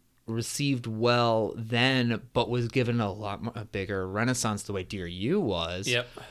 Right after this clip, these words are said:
Speaker 1: the way that we would be talking about this song being such a, like, "Oh man, it was such a bold statement of them
Speaker 2: Mm-hmm.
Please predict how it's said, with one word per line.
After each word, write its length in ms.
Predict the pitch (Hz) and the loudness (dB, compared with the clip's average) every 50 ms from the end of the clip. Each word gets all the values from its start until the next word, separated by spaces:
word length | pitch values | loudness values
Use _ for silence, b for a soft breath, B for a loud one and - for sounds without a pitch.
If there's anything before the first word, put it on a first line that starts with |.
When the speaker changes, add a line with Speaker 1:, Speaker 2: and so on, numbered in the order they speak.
| B B B B | B B B B
Speaker 1:
the 120 | 127 123 | 0 2
way 260 | 110 120 120 117 120 | 4 4 4 6 4
that 240 | 117 117 123 120 117 | 4 4 2 0 0
we 160 | 117 120 131 | -2 0 2
would 200 | 131 123 127 113 | 2 2 2 2
be 140 | - 113 110 | 0 -2 -4
talking 600 | - - - 113 110 123 123 123 - 131 123 120 | -4 -4 -4 -2 -2 -2 -2 -2 0 0 2 2
about 540 | 117 107 - 110 107 104 104 101 104 - - - - - - - - | 2 2 0 0 0 0 0 0 -2 -4 -6 -8 -20 -20 -16 -12 -8
this 420 | 110 110 113 110 131 151 156 - | -6 -4 2 4 6 4 4 2
song 640 | - - - 120 104 101 101 101 98 98 101 98 - b b b b b b b - | -2 -2 0 2 2 2 2 0 0 -2 -4 -6 -8 b b b b b b b -4
being 360 | - 123 117 113 107 104 104 | -2 0 2 2 2 0 0
such 440 | 98 - - - 127 113 110 - - | -2 -2 0 2 2 2 2 2 0
a, 380 | 120 110 107 104 98 95 92 - - - | 2 2 2 0 0 -2 -6 -8 -8 -6
like, 280 | 120 107 92 - - - - _ _ - | -4 -4 -4 -6 -10 -16 -18 _ _ -6
"Oh 280 | - 98 104 98 92 95 | -6 -6 -6 -8 -10 -12
man, 600 | 95 95 98 98 98 98 101 98 98 101 101 - - - | -12 -12 -10 -10 -8 -8 -8 -8 -8 -10 -10 -10 -6 -4
it 240 | 127 120 127 - 120 | -4 -2 -4 -4 -4
was 200 | 113 113 110 - | -6 -4 -2 0
such 560 | - - - - - - 131 98 107 - - | 0 0 0 0 0 0 0 -2 0 0 0
a 60 | 135 | 0
bold 640 | 104 - - - - 123 113 117 120 127 131 131 131 - | 0 -2 -6 -2 0 4 6 6 6 6 4 2 -2 -2
statement 640 | - - - 131 120 127 - 113 113 104 98 95 | -2 -2 0 0 0 0 0 -2 -4 -6 -6 -6
of 100 | 92 92 | -6 -4
them 320 | - 151 151 143 135 - - | -2 0 0 0 0 -2 -2
Speaker 2:
Mm-hmm. 120 | 139 131 | -4 -6